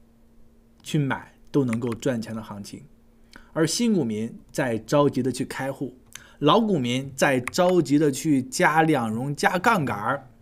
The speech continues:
啊，券商又热闹起来了。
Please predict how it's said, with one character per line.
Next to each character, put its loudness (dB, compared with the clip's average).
啊， -14
券 -2
商 -2
又 0
热 -2
闹 -6
起 -10
来 -16
了。 -20